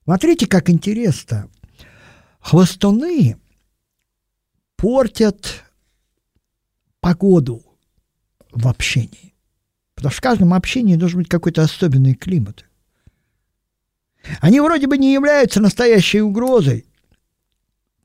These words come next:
Хвастун, даже если хвалится, что кого-то убьет, на самом деле и, и мухи не обидят, как говорят. Это как туча, она черная, черная, вот висит, а дождя нет.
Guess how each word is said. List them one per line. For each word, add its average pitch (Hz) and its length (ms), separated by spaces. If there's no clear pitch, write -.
Хвастун, 175 560
даже 170 240
если 160 220
хвалится, 165 480
что - 160
кого-то 160 400
убьет, 170 360
на 135 100
самом 160 300
деле 131 280
и, 120 920
и 113 60
мухи 202 300
не 151 140
обидят, 147 440
как 113 200
говорят. 120 520
Это 156 140
как 269 220
туча, 151 480
она 143 180
черная, 214 600
черная, 180 560
вот 135 200
висит, 160 400
а 120 80
дождя 165 320
нет. 151 360